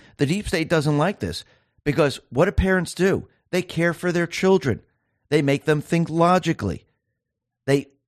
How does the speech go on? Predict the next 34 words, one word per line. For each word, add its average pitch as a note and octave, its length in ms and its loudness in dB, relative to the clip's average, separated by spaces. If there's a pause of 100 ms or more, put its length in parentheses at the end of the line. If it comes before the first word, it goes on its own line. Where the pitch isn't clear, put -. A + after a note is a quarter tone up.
(160)
give C#3 220 2
them D#3 220 0
structure. - 800 -2 (600)
And C#3+ 220 0
they D3+ 220 0
educate E3 680 0
them. F2 360 -2 (1080)
The A#2+ 140 0
deep E3 260 -4
state - 260 -2
players, F3+ 480 2 (120)
they C3 260 -2
don't C3+ 320 0
want C#3+ 280 -2
that G#2+ 220 -2
because A2 280 0
that D3 260 0
makes D3 300 -2
a B2+ 80 0
strong B2 600 0
individual, B2+ 960 0 (460)
and B2 180 4
they A2+ 180 2
hate B2 420 -2
that. D2 340 -6 (540)
This D#3+ 180 0
is D#3 100 -2
why C3+ 220 4
they B2+ 140 4
want A#2 320 0
complete A#2+ 360 -2
and A2+ 120 0
utter G2+ 120 2
control G2+ 640 0